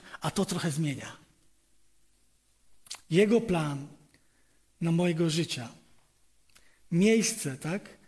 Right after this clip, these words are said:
W ciele Chrystusa. Pierwszy Koryntian dwanaście dwanaście. A więc każdy z nas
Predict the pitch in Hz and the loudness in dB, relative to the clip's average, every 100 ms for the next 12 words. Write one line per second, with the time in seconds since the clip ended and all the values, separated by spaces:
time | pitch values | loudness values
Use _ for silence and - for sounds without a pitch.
0 | - - - 180 180 - 180 - 165 - | -14 -6 2 2 2 0 -4 -2 -4 -4
1 | 123 - - - _ 185 180 220 - 170 | -12 -14 -20 -20 _ 2 2 4 0 0
2 | 180 180 170 170 175 160 180 160 175 165 | 0 2 0 0 -2 -4 -4 -4 -4 -4
3 | - - 127 - _ _ _ _ _ _ | -8 -12 -14 -18 _ _ _ _ _ _
4 | _ _ _ _ _ _ _ _ _ _ | _ _ _ _ _ _ _ _ _ _
5 | - - - - 170 165 143 - 233 208 | -20 -20 -20 -4 0 0 -2 0 2 4
6 | 220 175 202 165 135 | 2 2 2 2 -4